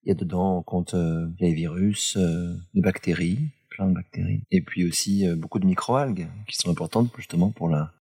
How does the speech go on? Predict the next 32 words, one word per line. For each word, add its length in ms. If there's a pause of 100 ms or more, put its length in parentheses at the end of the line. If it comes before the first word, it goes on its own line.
(140)
la 100
respiration, 640
pour 120
l'oxygène 460
qui 80
est 60
produit 200
par 140
les 60
océans 240
chaque 180
jour. 300 (340)
Enfin, 80
c'est 100
toute 160
une 60
partie 180
du 100
plancton 440 (200)
qui 140
dérive 380
dans 140
l'océan, 680
euh, 40 (280)
au 80
gré 160
des 100
courants 400 (720)
et 160
sur 160
lequel, 440
euh, 460